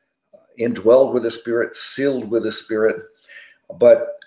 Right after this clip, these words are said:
but in Old Testament times, before Pentecost, uh, everything before then, the prophets, they would be filled with the Holy Spirit to do a, do a work, to, to go on a mission,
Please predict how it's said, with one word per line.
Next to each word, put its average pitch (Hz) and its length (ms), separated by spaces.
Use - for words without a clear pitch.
but 120 440
in 113 300
Old 170 220
Testament 139 460
times, 101 320
before 113 440
Pentecost, - 920
uh, 104 320
everything 135 420
before 127 340
then, 147 220
the 110 60
prophets, 151 500
they 147 160
would 165 200
be 117 120
filled 143 360
with 117 100
the 117 60
Holy 123 260
Spirit 143 340
to 117 80
do 117 240
a, - 140
do 127 140
a 98 120
work, 160 420
to, 110 300
to 113 120
go 135 220
on 123 120
a 113 40
mission, 131 600